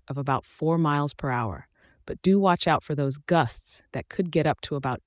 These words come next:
eight miles per hour. With all that in the forecast, it sounds like an indoor day to me. Soak in some of that iconic Chicago culture. Visit a museum or grab a deep dish pizza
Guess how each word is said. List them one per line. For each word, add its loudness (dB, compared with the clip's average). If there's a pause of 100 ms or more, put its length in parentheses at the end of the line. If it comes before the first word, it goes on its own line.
eight 4
miles -2
per -8
hour. -6 (760)
With -6
all 8
that 6
in 2
the 0
forecast, -2
it -8
sounds 0
like 0
an -2
indoor 2
day 0
to -6
me. -4 (480)
Soak 2
in 2
some 0
of 0
that 0
iconic 0
Chicago 0
culture. -6 (560)
Visit 2
a 2
museum 2
or -4
grab 4
a 2
deep 0
dish 0
pizza -4